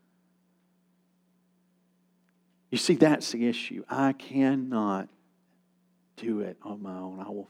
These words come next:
fail almost every single time. But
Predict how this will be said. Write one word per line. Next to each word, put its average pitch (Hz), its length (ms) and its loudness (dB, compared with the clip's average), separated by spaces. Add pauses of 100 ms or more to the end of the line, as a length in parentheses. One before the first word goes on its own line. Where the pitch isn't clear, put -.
(120)
fail 98 360 -6 (640)
almost - 460 -14
every 95 280 -12
single - 420 -16
time. 95 220 -10 (4000)
But 131 400 8